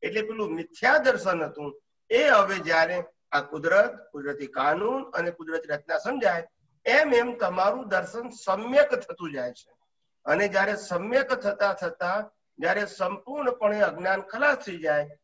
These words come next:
ત્યારે સંપૂર્ણ સમ્યક દર્શનને આપણે કેવળ દર્શન કહીએ છીએ. હવે કેવળ દર્શન થયું એટલે પ્રતિષ્ઠિત આત્મા જે પુરુષાર્થ કરનારો હતો એનું અસ્તિત્વ ખલાસ થઈ ગયું. હવે છેલ્લા અવતારમાં તો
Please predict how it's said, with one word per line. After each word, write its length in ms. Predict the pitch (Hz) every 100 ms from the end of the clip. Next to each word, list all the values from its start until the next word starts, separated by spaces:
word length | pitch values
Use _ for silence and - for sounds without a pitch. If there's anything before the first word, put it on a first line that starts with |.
| _ _
ત્યારે 200 | 202 247
સંપૂર્ણ 640 | - 214 240 - 302 320 285 - - _
સમ્યક 400 | - 226 233 220
દર્શનને 540 | 202 202 208 202 202 202
આપણે 300 | 208 202 208
કેવળ 460 | - 156 156 196
દર્શન 380 | 233 262 285 277
કહીએ 360 | 185 165 156 135
છીએ. 280 | 135 127 - _ _ 151
હવે 260 | 202 262
કેવળ 380 | 262 202 233 254
દર્શન 440 | 208 190 269 302
થયું 380 | 254 214 226 - _ _ _
એટલે 260 | 196 233 277
પ્રતિષ્ઠિત 640 | 240 226 269 277 285 277
આત્મા 420 | 240 208 208 202
જે 140 | 202 214
પુરુષાર્થ 580 | 196 175 208 214 - 202
કરનારો 460 | 180 180 175 160
હતો 320 | - 233 277 _ _ -
એનું 280 | 151 156 180
અસ્તિત્વ 420 | - - 214 254
ખલાસ 340 | 277 311 302 302
થઈ 160 | 302
ગયું. 340 | 254 277 294 302 _ _ _ _ _ _ _ 156
હવે 160 | 190
છેલ્લા 380 | 202 226 262 302
અવતારમાં 680 | 302 277 269 240 220 185 -
તો 260 | 185 165